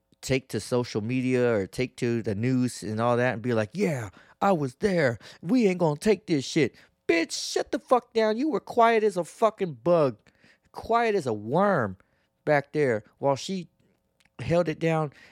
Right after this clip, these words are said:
And I have a lot of those where I start standing up for people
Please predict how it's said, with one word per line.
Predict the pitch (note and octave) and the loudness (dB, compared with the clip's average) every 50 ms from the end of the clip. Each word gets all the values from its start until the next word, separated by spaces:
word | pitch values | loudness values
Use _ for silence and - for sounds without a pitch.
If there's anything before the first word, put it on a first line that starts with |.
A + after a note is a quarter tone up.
| - | -4
And | - C3+ C#3+ | -2 0 0
I | F3+ F3+ | 2 2
have | F3+ E3+ C#3+ G#2+ | 2 2 2 2
a | G#2 | 0
lot | G2+ G2 A2 B2 B2+ | 0 2 4 4 4
of | A2+ G2+ | 2 0
those | F#2+ G#2+ A2 G#2 F#2 F2+ - - _ _ _ _ _ - | 0 0 0 0 -2 -4 -8 -14 _ _ _ _ _ -6
where | - A#2 A#2 A#2 | -2 0 2 2
I | B2+ D3 | 2 0
start | D#3 - - C#3+ C3+ B2+ A#2+ | -2 -2 -2 -2 -2 -2 -2
standing | - - C#3+ C3+ C3 C3+ B2+ B2+ | -4 -4 -4 -2 -2 -2 -2 -2
up | B2+ A2+ - | -4 -6 -4
for | - B2+ B2 | -4 -4 -4
people | - - C#3 C#3 C#3 - C#3 C#3 C3+ | -2 -2 -4 -4 -2 0 0 -2 -2